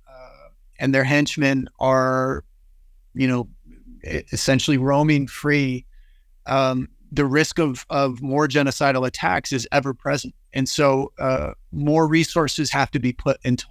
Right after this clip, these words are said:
holding the perpetrators of these crimes accountable. Governments need to do more to support that. Um, but there's, there's, uh, you know, unfortunately, given the vast scale of violations that the community is facing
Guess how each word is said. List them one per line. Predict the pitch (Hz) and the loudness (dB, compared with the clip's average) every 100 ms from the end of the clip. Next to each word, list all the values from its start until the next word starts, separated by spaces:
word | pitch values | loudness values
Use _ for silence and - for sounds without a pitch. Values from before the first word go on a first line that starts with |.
| - | 0
holding | 131 135 127 120 | 0 4 2 2
the | |
perpetrators | - 135 131 - - 127 117 - | -2 -2 -2 -2 0 2 0 -2
of | 127 | -4
these | - - | -4 -6
crimes | - 120 123 | -2 0 0
accountable. | - - 123 123 120 117 120 | -2 -4 0 0 0 -2 0
Governments | 127 131 131 127 - | 0 2 2 0 -2
need | 123 123 | -4 -4
to | 127 | -2
do | 127 | 0
more | 123 120 | 0 0
to | 117 | -2
support | - - - - 123 - | -8 -12 -6 -2 -2 0
that. | 120 120 - - - - - - - 127 | 0 0 -6 -20 -20 -20 -20 -20 -4 0
Um, | 131 127 117 - - - _ _ _ _ | 2 0 -2 -12 -20 -20 _ _ _ _
but | - 127 | -2 2
there's, | 160 147 - - | 2 2 -2 -10
there's, | 143 147 143 - | -2 0 0 0
uh, | 143 139 135 131 - | 2 2 2 -2 -4
you | 147 | -2
know, | 127 123 - | -2 -4 -8
unfortunately, | 143 135 170 151 151 143 127 - - - 139 | -8 -2 0 0 0 0 -2 -10 -20 -20 0
given | 156 151 143 | 2 4 4
the | 131 | 2
vast | 123 135 135 - - _ | 4 4 4 0 -18 _
scale | _ 139 143 139 139 | _ 0 4 4 2
of | 131 117 | -2 2
violations | 120 123 120 127 - 135 127 | 4 4 4 2 2 -2 -4
that | - | -8
the | - | -8
community | - 123 120 117 | -4 -4 -4 -6
is | 120 - | -8 -4
facing | 123 120 - 117 123 | -2 -2 -2 -4 -6